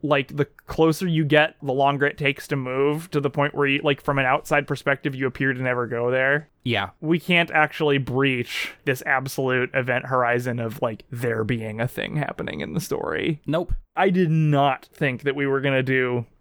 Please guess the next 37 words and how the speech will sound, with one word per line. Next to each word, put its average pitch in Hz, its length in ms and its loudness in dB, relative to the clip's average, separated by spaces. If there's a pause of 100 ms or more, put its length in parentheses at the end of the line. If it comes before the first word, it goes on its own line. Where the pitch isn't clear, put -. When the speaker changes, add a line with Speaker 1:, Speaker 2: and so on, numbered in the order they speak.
(120)
Speaker 1:
like, 139 160 0
a 135 80 2
thirty-plus 135 800 2
page 131 540 0 (140)
read 143 600 0
this 160 260 0
week, 156 500 2
wherein 160 520 4
they 156 120 6
still 156 440 2
have 147 220 2
not 147 260 2
actually 143 400 0
meaningfully 135 560 0
interacted 131 480 -2
with 127 140 -2
anything 131 400 -2
at - 100 -8
Shadow - 280 -4
Lake. - 140 -2
Speaker 2:
No, 226 260 0 (120)
n-, 160 120 -4
n-, 156 200 -2
what 156 260 -2
did 233 160 -6
we 226 60 -4
get 151 240 -6
out 135 140 -2
of 120 60 -10
that 113 140 -4
chapter 117 480 -8 (140)
that 120 140 -4
actually 120 420 -6
does 110 420 -4 (160)
anything? 98 560 -8 (400)
Speaker 1:
They 151 300 4
got 135 320 4